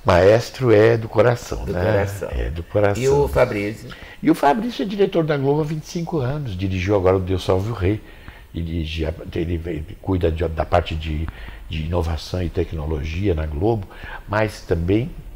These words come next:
Speaker 1: é um, uma pessoa que tem uma formação muito completa, então, é, ele, além de ser um excelente diretor, ele é um formador de ator, e o Fabrício é, é tipo um inovador. Agora ele tá desenvolvendo um aplicativo que ele já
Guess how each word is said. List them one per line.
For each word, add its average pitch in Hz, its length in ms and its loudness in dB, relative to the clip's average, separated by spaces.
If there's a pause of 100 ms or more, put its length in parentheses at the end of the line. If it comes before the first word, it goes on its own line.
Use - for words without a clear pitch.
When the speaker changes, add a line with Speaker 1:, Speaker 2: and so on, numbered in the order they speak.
(380)
Speaker 1:
é 92 100 -2
um, 85 220 2
uma 80 200 -4
pessoa 90 720 2 (540)
que 78 120 -8
tem 90 160 0
uma 82 120 -2
formação 85 380 -2
muito 87 200 -8
completa, 90 720 -4
então, 92 440 -2 (520)
é, 73 560 -6 (400)
ele, 92 140 0
além 110 280 0
de 101 80 -6
ser - 200 -4
um 80 120 -4
excelente 80 600 -6
diretor, 80 460 -4
ele 113 80 0
é 117 40 -2
um 117 60 -4
formador 104 800 -2
de 73 140 -6
ator, 92 460 -2 (480)
e 90 160 -4 (140)
o 76 340 -10
Fabrício 92 720 -6
é, 71 200 -2 (640)
é 87 80 -8
tipo 87 520 -8 (400)
um 80 80 -6
inovador. 87 500 2
Agora 80 220 0
ele 101 80 -6
tá 101 120 0
desenvolvendo 92 600 -2
um 87 80 -2
aplicativo 87 640 -6
que - 100 -10
ele 85 80 -6
já 85 140 -4